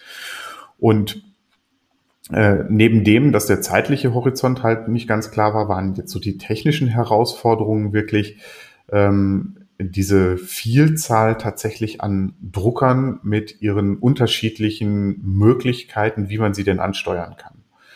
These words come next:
Weil, ähm, der klassische Drucker wird halt über entweder einen U-S-B-Port oder über Netzwerk angeschlossen und, äh, spricht dann mit seinem Druckertreiber auf dem Computer, ähm, unterstützt eventuell noch irgendwelche Druckerprotokolle, die man dann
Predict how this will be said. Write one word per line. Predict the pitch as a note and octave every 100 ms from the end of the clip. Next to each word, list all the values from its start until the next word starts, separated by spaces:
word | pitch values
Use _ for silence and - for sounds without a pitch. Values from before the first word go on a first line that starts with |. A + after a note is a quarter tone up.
| - - _ _ -
Weil, | F#2+ F#2+ F#2+ F#2+ F#2+ F#2
ähm, | F#2+ F#2+ F#2 F#2 F#2
der | F2+
klassische | - G#2 C3+ - A2
Drucker | G#2+ A2+ G#2
wird | A2 A2
halt | G2+ G2
über | - F#2+ F#2+ F2+
entweder | F#2+ F#2
einen | F2+ F2+
U-S-B-Port | F2+ F#2 - A2 - G#2+ G#2+ -
oder | F#2+
über | F#2 F#2
Netzwerk | F#2 B2 - F#2
angeschlossen | A2 C3+ C#3+ C#3+ D3 D#3 D#3 - _ _ _ _ _ _ _ _ -
und, | A2 G2+ G2 -
äh, | G2
spricht | - - B2+ - -
dann | G2 G2+ G2 G2
mit | G#2 G2+
seinem | - G2 F#2+ F#2+ F2+
Druckertreiber | - D3 C3+ - A2 A2+ A2+ G#2+
auf | - G#2
dem | - G2 F#2
Computer, | - - - D#3+ F3 D#3+ D#3+ - - - - - - -
ähm, | G#2+ G#2+ G2+
unterstützt | G#2 G#2+ G2+ G2 -
eventuell | G2+ A2 G#2 G2
noch | G2 G2
irgendwelche | - G2+ G2 F#2+ -
Druckerprotokolle, | F2+ G#2 G#2 G2 - F#2+ - - B2+ C3+ C3
die | G2+
man | G2 G2
dann | F#2+ F#2+ F#2+